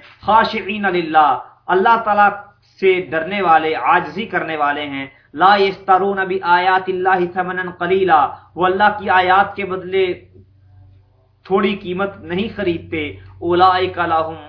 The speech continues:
اجرہم عند ربہم، یہ وہ لوگ ہیں کہ ان کے لیے ان کے رب کے ہاں اجر ہے، ان اللہ سریع الحساب، یقیناً اللہ تعالیٰ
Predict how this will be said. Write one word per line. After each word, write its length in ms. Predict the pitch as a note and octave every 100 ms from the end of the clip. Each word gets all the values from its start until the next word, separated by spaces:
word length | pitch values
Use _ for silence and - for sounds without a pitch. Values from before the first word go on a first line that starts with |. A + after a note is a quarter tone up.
| -
اجرہم 640 | D#3+ D#3+ G3+ F3+ E3+ C#3 - -
عند 160 | F3
ربہم، 680 | D3+ C#3+ C#3 G3+ F#3 D#3+ C#3 - _ -
یہ 140 | F#3+
وہ 120 | F#3
لوگ 260 | F3 A3 F#3
ہیں 180 | F#3+ F#3
کہ 160 | F#3+
ان 60 | F#3
کے 160 | F#3
لیے 320 | F3 D3+ D#3+ D#3
ان 120 | D#3
کے 120 | - D3+
رب 240 | D#3 -
کے 120 | D#3+
ہاں 220 | C#3+ D3 -
اجر 260 | C#3+ F3+ F3+
ہے، 200 | D3+ - - _ F3
ان 220 | F3+ E3
اللہ 400 | D#3+ E3 D#3+ D3+ D3+
سریع 280 | D#3 E3 D#3+
الحساب، 760 | D3+ - D3+ - D3+ D3 C#3+ - _ -
یقیناً 460 | F3+ F#3+ G#3 G3+ F#3
اللہ 280 | F3 F3 E3
تعالیٰ 380 | D#3 D#3 D3+